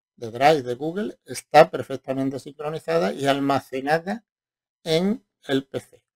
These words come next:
Esto me permite trabajar abriendo archivos directamente en P C. Cualquier modificación automáticamente se sincroniza con Chrome. No me voy a enrollar con esto, pero es tremendamente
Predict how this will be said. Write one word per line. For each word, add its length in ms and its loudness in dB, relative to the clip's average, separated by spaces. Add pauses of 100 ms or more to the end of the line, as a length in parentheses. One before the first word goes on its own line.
(600)
Esto 400 6
me 160 4
permite 600 2
trabajar 760 4 (140)
abriendo 760 0
archivos 840 -4 (100)
directamente 760 -4
en 140 -6
P 140 0
C. 360 0 (760)
Cualquier 540 8
modificación 720 4
automáticamente 920 -6
se 140 -10
sincroniza 760 -12
con 340 -16
Chrome. 280 -20 (520)
No 500 -4
me 160 -12
voy 140 -8
a 60 -8
enrollar 360 -6
con 160 2
esto, 320 0
pero 160 0
es 80 0
tremendamente 880 -8